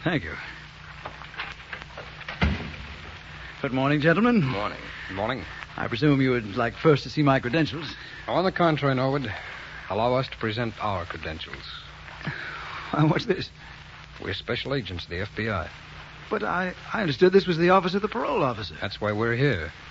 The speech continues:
Speaker 3: We knew you had to report here, Norwood, and we wanted to talk to you.
Speaker 1: What about?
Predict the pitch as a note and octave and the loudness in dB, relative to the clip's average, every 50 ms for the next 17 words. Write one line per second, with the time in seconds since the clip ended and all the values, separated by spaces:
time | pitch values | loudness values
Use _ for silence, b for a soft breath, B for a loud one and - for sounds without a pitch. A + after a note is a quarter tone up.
0 | - - - - - - G2 G2 A2+ B2+ C#3+ C#3+ C#3 C3+ B2+ C3 A#2 A#2+ B2 B2 | -16 -16 -16 -16 -12 -4 -2 0 2 4 4 4 6 6 6 4 4 4 2 0
1 | A2+ - C#3+ C#3+ C#3 C3+ B2+ B2 B2 B2 B2+ C3+ C#3 D#3+ F3 D3+ A#2+ G2 F2 B | 2 4 4 6 6 6 4 4 4 4 4 4 4 4 2 0 -2 -6 -6 B
2 | B B B B B B B B - F2+ F2+ F#2 G#2+ A2+ A#2 A#2 A#2+ A#2 G#2 G#2+ | B B B B B B B B -8 -6 -4 -2 -2 -2 -2 -2 -2 -2 -4 -8
3 | - - A#2 G2+ F2+ - - E2+ E2+ F2 G2 G#2+ G#2 - - - - - - - | -8 -6 -4 -6 -6 -6 -10 -10 -6 -6 -6 -6 -8 -12 -16 -18 -16 -16 -16 -16
4 | B B B B B B B B B B B B B E3 E3+ C3+ C3 - B2 - | B B B B B B B B B B B B B 2 2 2 2 2 0 0
5 | - - F3 A#2 | 0 0 0 0